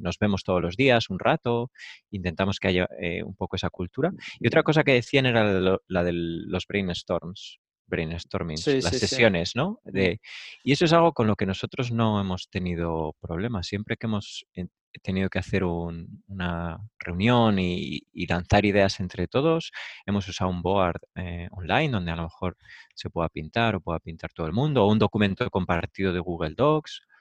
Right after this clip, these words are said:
Speaker 1: donde alguien lleve un poco el, donde alguien vaya apuntando, y la verdad es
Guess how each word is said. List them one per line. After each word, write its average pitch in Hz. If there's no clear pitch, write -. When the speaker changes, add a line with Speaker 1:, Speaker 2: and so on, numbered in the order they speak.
Speaker 1:
donde 87
alguien 92
lleve 92
un 87
poco 87
el, 80
donde 87
alguien 85
vaya 82
apuntando, 123
y -
la 87
verdad 80
es -